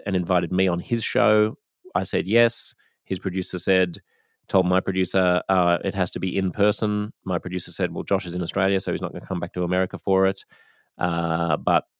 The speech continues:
let's go back to the original plan and Tim can come on this show." And then they went, there was radio silence. So don't know if it's, uh, cowardice, disorganization, uh, whatever,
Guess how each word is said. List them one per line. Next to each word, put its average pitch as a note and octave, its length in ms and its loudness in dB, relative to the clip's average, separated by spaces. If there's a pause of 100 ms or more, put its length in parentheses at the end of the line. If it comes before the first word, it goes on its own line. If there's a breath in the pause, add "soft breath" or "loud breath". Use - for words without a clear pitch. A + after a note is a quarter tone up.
(140)
let's F#2+ 220 -2
go F#2 120 2
back F2 160 -2
to F2 60 -6
the F2+ 80 0
original F#2 300 0
plan F2+ 280 0
and E2+ 80 -4
Tim F2 160 -4
can F2 160 -8
come E2+ 180 -4
on D#2+ 120 0
this A2 140 2
show." G2 520 4
And D#2+ 480 -4
then E2+ 200 -6
they D2+ 100 -2
went, D#2 240 -6
there E2 100 -4
was - 120 -6
radio D#2 240 0
silence. - 520 -8 (200)
So - 340 -4 (1080 soft breath)
don't F#2 140 2
know E2 60 -2
if D#2+ 120 -4
it's, - 240 -6
uh, E2+ 880 0
cowardice, A2 580 2
disorganization, G2+ 1400 0
uh, D2+ 560 -2
whatever, F#2 500 2